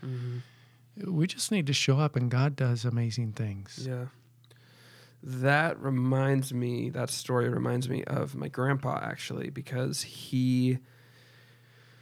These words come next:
Speaker 1: if I look, um, if I look to people, uh, for just kinda guidance or, or people that I, I think about as role models for me and influences for me in my,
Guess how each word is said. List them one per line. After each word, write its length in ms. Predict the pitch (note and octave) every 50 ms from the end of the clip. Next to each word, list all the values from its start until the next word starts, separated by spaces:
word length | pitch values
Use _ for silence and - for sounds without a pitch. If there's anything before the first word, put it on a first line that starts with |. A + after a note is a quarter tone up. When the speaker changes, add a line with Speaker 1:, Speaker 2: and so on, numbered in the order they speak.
| - - _ _ - - - -
Speaker 1:
if 120 | - C3+ C3+
I 100 | D3+ D3
look, 240 | C#3 C#3 C#3 C#3 - - - - - - - -
um, 460 | B2+ B2+ A#2+ A#2+ A#2+ A#2+ A#2 A#2+ A#2+ - - - _ _ _ _ _ _ _ _ _ _ - -
if 100 | - -
I 40 | B2+
look 180 | B2+ B2+ B2 - - _ _ _ _ _ _
to 100 | - B2+
people, 720 | B2 - - C3 B2 B2+ B2 A#2+ B2 B2 A#2+ A#2 C3 - -
uh, 360 | - - C3 B2 - - - -
for 540 | C3+ - - - - - - - - C3+ - - - - _ _ -
just 120 | - - -
kinda 180 | G3 F3 C3+
guidance 540 | A#2+ A#2+ - A#2+ A#2+ B2 B2+ B2+ B2 B2 -
or, 340 | C3 B2 A#2+ A#2+ A#2+ - - - - - - - _
or 240 | - - - C3+ -
people 260 | - - E3 D#3 D3+
that 140 | C3 B2 A#2+
I, 120 | B2+ A#2 -
I 100 | - B2+
think 200 | B2 - B2 A#2
about 260 | B2 C#3 B2+ B2 -
as 280 | - - - C3 C3+ C#3 - - - _ _ _ _ _ _ - B2+
role 220 | C3+ D3 D3 D3+
models 420 | C#3 C3+ B2+ B2+ B2+ B2 B2+ B2 -
for 160 | - A#2+ A#2+
me 220 | B2 A#2+ B2 B2
and 100 | A#2+ A2+
influences 560 | G#2 B2+ C3 B2 - C3 B2 B2 - B2+ B2+
for 120 | B2 B2+ A#2
me 120 | A#2+ A#2+
in 80 | A#2+ B2
my, 80 | -